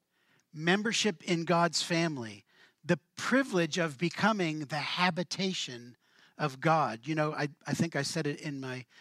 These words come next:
in my welcome this morning. We are the temple of the Holy Spirit, and God's Spirit dwells right here in the midst of us. We have confidence, immediate and constant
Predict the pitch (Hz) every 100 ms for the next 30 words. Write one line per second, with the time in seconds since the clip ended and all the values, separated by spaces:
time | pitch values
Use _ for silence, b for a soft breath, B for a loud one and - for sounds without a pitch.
0 | B B B _ - 139 135 131 127 147
1 | 160 151 135 - 151 135 131 139 190 190
2 | - 196 202 165 151 - - 226 - 139
3 | 127 131 160 156 151 - 202 208 - -
4 | _ _ _ _ _ _ _ _ - 170
5 | - 175 185 - - - 226 165 - 160
6 | 185 180 123 - 139 165 - 185 131 98
7 | _ b b b b - 151 143 151 -
8 | - 113 101 - - _ _ _ _ _
9 | _ _ _ _ _ _ _ _ _ _
10 | - 190 190 - - 196 214 - 160 127
11 | - - - 165 156 156 180 214 233 240
12 | - 143 147 - 185 202 196 - 202